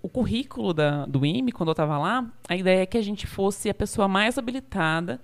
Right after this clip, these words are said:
pra dar uma aula de física, caso não tivesse um professor de física.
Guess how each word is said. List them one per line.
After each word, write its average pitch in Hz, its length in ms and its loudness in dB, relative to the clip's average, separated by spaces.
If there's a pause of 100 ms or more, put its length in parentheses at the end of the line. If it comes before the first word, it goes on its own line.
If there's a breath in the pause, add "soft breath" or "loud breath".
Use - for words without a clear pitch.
(360 loud breath)
pra 185 160 0
dar 170 220 2
uma 226 140 0
aula 214 140 0
de 202 120 -2
física, 185 420 -6
caso 185 320 -2
não 214 60 -4
tivesse 170 440 -2
um 180 40 0
professor 180 360 -4
de 170 160 -2
física. 151 540 -2